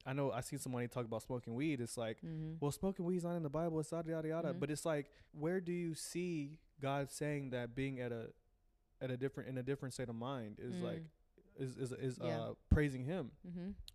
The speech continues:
Speaker 1: Regardless of what your opinions about smoking weed is,
Speaker 2: Mm-hmm.
Speaker 1: I think it's like, let's say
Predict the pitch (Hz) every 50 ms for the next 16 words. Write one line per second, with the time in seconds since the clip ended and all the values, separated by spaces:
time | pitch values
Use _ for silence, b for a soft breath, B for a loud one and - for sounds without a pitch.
0 | - - 147 - 165 196 202 175 156 143 143 - 135 120 - - 165 170 147 127
1 | 117 117 113 - 131 131 - - 120 143 185 170 139 127 123 117 - - 175 175
2 | 175 165 170 175 - - - 120 135 - - 151 143 135 131 - - 139 131 120
3 | - - _ _ _ _ - - - - 143 143 156 165 - - 180 175 165 156
4 | 143 143